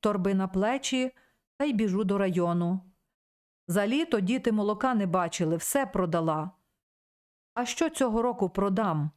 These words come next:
коли корова не доїться? Де візьму оті сто рублів? А ще податок треба сплатити, бо ніхто його не подарує. А діти голодні й босі, того ніхто не бачить.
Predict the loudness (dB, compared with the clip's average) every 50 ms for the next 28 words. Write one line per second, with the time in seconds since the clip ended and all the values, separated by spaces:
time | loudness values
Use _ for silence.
0 | _ _ -2 0 0 0 0 0 0 0 0 0 0 2 0 0 0 2 2 2
1 | 2 0 0 -2 -4 -4 -4 -2 -2 -4 -6 _ _ _ _ _ _ _ _ -2
2 | 0 2 2 2 2 2 0 0 2 2 2 2 2 0 0 0 -2 -2 0 0
3 | -2 -2 -2 -4 -2 -2 0 2 2 0 0 2 2 2 0 0 -2 -4 -10 _
4 | _ _ _ _ _ _ _ _ _ _ _ _ _ _ _ -4 -4 -2 0 0
5 | 0 0 2 2 2 2 2 2 0 -2 -4 -2 0 0 0 0 0 -2 -2 -2
6 | 0 0 0 0 0 0 0 0 0 0 0 2 2 0 0 -2 -2 0 0 0
7 | 2 0 0 0 0 0 0 0 0 0 0 0 0 0 0 0 0 -2 -2 -4
8 | -8 -12 _ _ _ _ _ _ _ _ _ _ _ _ _ _ _ _ -4 -2
9 | 0 2 2 0 2 0 0 0 2 2 2 0 0 0 0 0 0 2 2 2
10 | 2 0 0 -2 -4 -6 -6 -8 -8 -8 _ 0 0 0 2 2 0 0 -2 0
11 | 0 0 2 2 0 0 0 0 -2 -2 -2 -6 -8 -8 -10 -14 -20